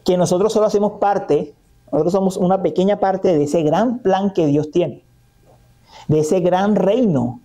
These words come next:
que es el reino de Dios. Y que mis necesidades, en el fondo, no son tan grandes en comparación con todo lo que Dios está haciendo. Y al mismo tiempo nos llena de motivación,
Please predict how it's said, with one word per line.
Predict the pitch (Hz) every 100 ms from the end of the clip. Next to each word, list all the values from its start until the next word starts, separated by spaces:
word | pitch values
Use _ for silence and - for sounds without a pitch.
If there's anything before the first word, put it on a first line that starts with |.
| _
que | - 147
es | 165
el | 151
reino | 156 151 143
de | 123
Dios. | 135 156 - - _ _ _ _ - _ _ _ _ _ - - -
Y | 170
que | - 143
mis | 180
necesidades, | 277 254 220 208 185 180 151
en | 160
el | 151
fondo, | 143 202 160 127 - - _
no | 131 147 190
son | - 208 202
tan | 151 139
grandes | 135 175 139 120 123 - - _ _ _ _ _ _ _
en | 143 139
comparación | 139 131 131 131 - 151 160
con | 143 120
todo | 113 139 156 185 185 185
lo | 180
que | 180 160
Dios | 143 147
está | 143 135 127
haciendo. | 117 123 107 - _ _ _ _ _ _ _ _ - - _ _ _ _ _ -
Y |
al | 135
mismo | 143 165
tiempo | 170 233 139
nos | 139
llena | 135 143 156 202 - _ _ _
de | 151
motivación, | 139 135 131 120 175 165